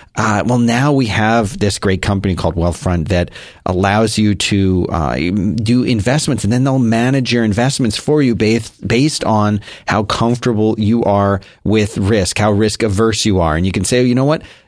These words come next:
Yeah, go crazy. I'm, I'm twenty-three. Invest in all the crazy stuff." Or, "No, you know what? I'm forty-five. I don't really want to <laughs> invest that way anymore."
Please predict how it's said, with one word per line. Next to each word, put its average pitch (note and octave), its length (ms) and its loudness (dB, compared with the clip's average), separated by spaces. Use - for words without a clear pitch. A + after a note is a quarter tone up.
Yeah, G#2 340 2
go A2+ 120 2
crazy. A2+ 420 0
I'm, F#2 200 0
I'm F#2 140 -2
twenty-three. D#3 840 2
Invest B2+ 440 0
in D3+ 80 0
all C#3+ 120 2
the B2+ 80 0
crazy B2+ 400 2
stuff." - 400 -4
Or, C3+ 100 2
"No, G3 140 0
you C#3 120 2
know E3 100 0
what? G#3 220 -2
I'm D3+ 100 0
forty-five. G#3+ 540 0
I F#3+ 60 0
don't G3+ 120 0
really G3+ 200 2
want A3+ 180 2
to - 40 2
<laughs> C3 100 -2
invest A#2+ 320 0
that G#2+ 180 2
way G2+ 200 2
anymore." F#2+ 440 0